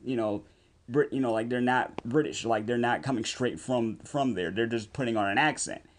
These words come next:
So now it's the opposite. People are complaining that we're getting more British actors over here. When I'm like, "But we've been playing, Br-, we've been playing British too." So.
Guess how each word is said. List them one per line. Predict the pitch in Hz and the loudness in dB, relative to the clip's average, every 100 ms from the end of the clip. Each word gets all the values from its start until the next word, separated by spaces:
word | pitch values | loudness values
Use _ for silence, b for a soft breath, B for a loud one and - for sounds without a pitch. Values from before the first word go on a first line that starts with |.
| b - | b -4
So | - 123 | 2 4
now | 113 127 151 135 | 6 6 8 6
it's | 123 117 | 2 -4
the | - 107 | 0 4
opposite. | 127 131 113 107 | 4 4 -2 -4
People | 127 117 | 0 0
are | 110 | 0
complaining | 110 104 123 113 107 | -2 -4 -2 -2 -2
that | 101 107 98 - | 2 0 0 -4
we're | 113 107 | -2 0
getting | 104 113 107 | 0 0 0
more | 113 110 | 0 0
British | 98 117 101 | 0 -2 2
actors | 107 147 143 123 | 2 2 0 0
over | 120 104 | 0 0
here. | 104 107 104 B B - | 0 0 -2 B B -4
When | 123 | 0
I'm | 202 202 | 0 2
like, | 139 - - _ | -2 -4 -20 _
"But | - 110 151 104 | -6 -2 -2 -2
we've | 87 80 208 277 | -6 -4 -2 -2
been | 226 196 170 156 - - | -2 0 0 -2 -8 -2
playing, | 165 175 175 165 | 2 4 4 0
Br-, | 151 | -2
we've | 139 220 | -2 -2
been | 220 | -4
playing | 190 202 196 190 | -2 -2 -2 0
British | 196 190 - | 0 0 -2
too." | - - | -4 -2
So. | - 107 104 104 | 0 2 2 -2